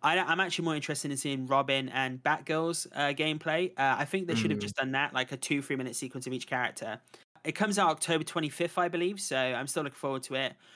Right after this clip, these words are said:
Speaker 1: I'm gonna play it anyway, 'cause it's a, it's a fucking Batman game, like, uh, you
Speaker 2: Mm.
Speaker 1: know, and I lo-, I love me some Batman games. And if this, if this map is gonna be big, I know Arkham City was quite big in itself, and it did have the Batmobile. People were half and half with the Batmobile. I enjoyed it,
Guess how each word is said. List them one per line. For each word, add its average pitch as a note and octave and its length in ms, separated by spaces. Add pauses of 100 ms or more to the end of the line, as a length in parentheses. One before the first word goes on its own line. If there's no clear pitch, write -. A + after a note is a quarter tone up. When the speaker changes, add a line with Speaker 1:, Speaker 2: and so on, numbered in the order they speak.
(240)
Speaker 1:
I'm A#3+ 160
gonna C#4+ 160
play F3 260
it C#3+ 60
anyway, C3+ 320
'cause - 140
it's C3 100
a, C3+ 60 (160)
it's - 100
a - 40
fucking B2+ 260
Batman B2 340
game, A#2 280
like, A#2 260
uh, B2 80
you C3 100
Speaker 2:
Mm. A#2+ 80
Speaker 1:
know, A#2+ 140
and A#2 160
I - 80
lo-, D3+ 180
I C#3+ 60
love D3+ 160
me C#3 100
some C3+ 140
Batman C#3 320
games. A#2+ 340 (560)
And E3+ 220 (160)
if F#3+ 200
this, A#3 260
if F#3+ 160
this G3 140
map F3 240
is G3 120
gonna G3 140
be F#3+ 80
big, G#3 260
I D#3+ 80
know D#3 160
Arkham D3+ 380
City D#3 260
was D3 160
quite D3 240
big D3+ 140
in D3 80
itself, D3 380
and C#3+ 60
it B2+ 60
did C3+ 160
have C3 140
the C3 60
Batmobile. C3+ 600 (320)
People G3 280
were F#3 240
half D#3+ 300
and D3+ 100
half D#3 200
with D3+ 100
the D#3 80
Batmobile. D#3 380 (160)
I A#3+ 120
enjoyed D#3+ 300
it, E3 180